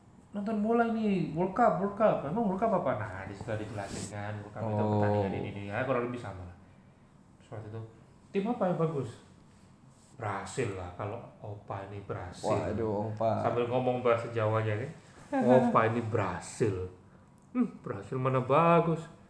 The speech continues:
Speaker 2: Iya,
Speaker 1: "Bagus
Speaker 2: kita
Speaker 1: lah."
Speaker 2: kayak nggak familiar kan, karena liga dulu Itali,
Speaker 1: Iya.
Speaker 2: Inggris, loh, tiba-tiba nih nongol negara
Speaker 1: Nongol
Speaker 2: Brasil,
Speaker 1: Brasil, apaan?
Speaker 2: apaan,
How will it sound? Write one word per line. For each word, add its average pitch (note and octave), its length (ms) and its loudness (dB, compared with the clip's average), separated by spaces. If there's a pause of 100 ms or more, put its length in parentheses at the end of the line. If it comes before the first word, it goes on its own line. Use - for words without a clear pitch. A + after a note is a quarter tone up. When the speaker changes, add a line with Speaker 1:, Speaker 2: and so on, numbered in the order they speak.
(340)
Speaker 2:
Iya, G3+ 180 4
Speaker 1:
"Bagus G3 240 6
Speaker 2:
kita B3 100 8
Speaker 1:
lah." A3+ 140 8
Speaker 2:
kayak B2+ 240 10
nggak C3+ 180 8
familiar E3+ 540 6
kan, D#3 180 0
karena F3+ 300 0
liga D#3 400 6
dulu D#3 320 4
Itali, A#2 800 4
Speaker 1:
Iya. G#2 260 4
Speaker 2:
Inggris, B2+ 800 2
loh, C3 100 0
tiba-tiba A2 460 0
nih E3+ 140 2
nongol D#3 420 0
negara B2 260 0
Speaker 1:
Nongol A2+ 220 2
Speaker 2:
Brasil, - 240 2
Speaker 1:
Brasil, - 240 0
apaan? B2+ 240 -6
Speaker 2:
apaan, D3+ 540 2